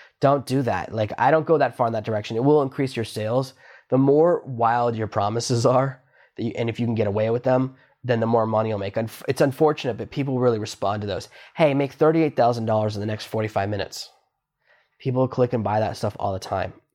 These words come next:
I don't sell that way anymore. I, I mean, I've never really sold that way. I've never gone that far down the spectrum, but I'm really not interested in overpromising, even if it bumps my sales numbers. There's a point beyond which I don't like to go in my marketing. But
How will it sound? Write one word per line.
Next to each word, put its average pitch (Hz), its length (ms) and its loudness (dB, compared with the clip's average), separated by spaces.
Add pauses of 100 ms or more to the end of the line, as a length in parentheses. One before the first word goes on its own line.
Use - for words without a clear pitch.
(460)
I 131 120 2
don't 143 180 -2
sell 117 340 0
that 131 200 0
way 139 240 -2
anymore. 139 500 0
I, 113 240 -4 (220)
I 117 100 -4
mean, 127 160 2
I've 117 120 2
never 131 240 2
really 104 140 -6
sold 101 280 -6
that - 200 -4
way. 85 80 -12
I've 90 80 -10
never 104 200 -4
gone 101 160 -4
that 98 180 -4
far 107 140 2
down 101 120 -4
the 85 40 -10
spectrum, 104 320 -4 (260)
but - 80 0
I'm 156 120 4
really 160 160 6
not 135 160 2
interested 123 600 -2
in 104 400 -2 (320)
overpromising, 113 760 0
even 127 200 0
if 127 120 -2
it 110 120 -2
bumps - 360 -2
my 104 160 -2
sales 107 340 -2
numbers. 117 260 -2
There's 107 120 -4
a 104 60 -6
point 117 300 -4 (280)
beyond 107 240 0
which 107 120 -6
I 107 60 0
don't 101 140 -4
like 98 200 -6
to 101 80 -10
go 92 380 -6 (100)
in 110 60 -12
my 95 120 -6
marketing. 92 520 -10 (300)
But 110 300 2